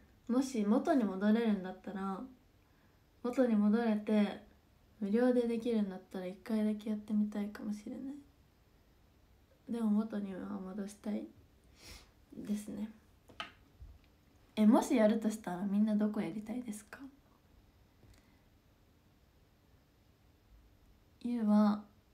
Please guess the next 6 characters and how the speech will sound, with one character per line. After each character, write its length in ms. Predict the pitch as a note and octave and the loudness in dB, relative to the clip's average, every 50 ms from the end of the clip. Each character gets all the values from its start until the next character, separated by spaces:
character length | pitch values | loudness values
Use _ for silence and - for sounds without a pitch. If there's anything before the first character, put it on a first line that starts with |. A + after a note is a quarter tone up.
| _ _ _ _ _ _ _ _ _ _ - _ - _ _ _ _ _ _ - | _ _ _ _ _ _ _ _ _ _ -20 _ -20 _ _ _ _ _ _ -6
え 60 | - | -2
ー、 400 | G3 G#3 B3 C4+ D4 D4 C#4+ C#4+ C#4+ - - - - _ _ _ _ _ _ _ _ _ _ _ _ _ _ _ _ _ _ _ _ _ _ _ _ _ _ _ _ _ _ _ - _ _ _ _ - | 0 2 2 2 0 0 -4 -6 -8 -14 -20 -20 -20 _ _ _ _ _ _ _ _ _ _ _ _ _ _ _ _ _ _ _ _ _ _ _ _ _ _ _ _ _ _ _ -20 _ _ _ _ -6
ゆ 160 | A#3+ A3 G#3+ | -2 0 0
う 40 | G#3 | 2
は、 220 | G#3 G#3 G#3 G#3+ - - - _ _ _ _ _ _ _ _ _ _ _ - | 2 0 -2 -6 -12 -16 -20 _ _ _ _ _ _ _ _ _ _ _ -20
鼻。 540 | - - - - - G#3 G3+ G3 F#3+ - | -18 -18 -10 -2 2 2 2 2 0 -4